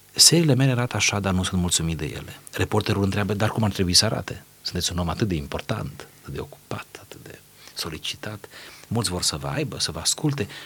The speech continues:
Cum ar trebui să arate?" Ar trebui să fie fără agenda. Și a spus, asta mi-a plăcut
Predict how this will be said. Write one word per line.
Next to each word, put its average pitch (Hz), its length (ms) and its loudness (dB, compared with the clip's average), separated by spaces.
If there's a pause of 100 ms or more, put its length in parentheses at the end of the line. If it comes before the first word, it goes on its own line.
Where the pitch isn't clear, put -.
Cum - 140 -4
ar 117 60 -4
trebui 82 220 -8
să - 120 4
arate?" - 300 -12 (840)
Ar 139 80 -2
trebui 147 200 4
să 160 120 8
fie 143 140 4
fără 139 180 2
agenda. 87 400 -2 (880)
Și - 160 -2
a 95 40 2
spus, - 420 2
asta 92 240 -2
mi-a 80 120 -4
plăcut - 560 -14